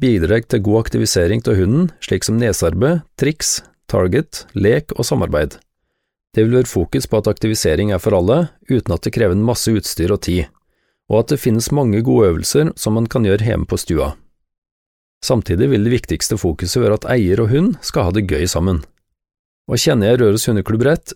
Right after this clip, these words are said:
blir det arrangert flere slike kurs etter hvert, så det gjelder å følge med på Røros Hundeklubb sine Facebook-sider. Vi skal fortsette i hundens verden, for at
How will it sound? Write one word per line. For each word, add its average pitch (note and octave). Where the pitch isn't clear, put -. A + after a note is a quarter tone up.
blir E2+
det G#2+
arrangert G2+
flere E2+
slike F2+
kurs G2
etter F#2+
hvert, C3+
så -
det G#2
gjelder G#2
å -
følge F#2+
med B2
på A#2
Røros G2
Hundeklubb G#2
sine A2
Facebook-sider. -
Vi A2+
skal -
fortsette A2+
i F#2+
hundens F#2+
verden, A2
for B2
at A#2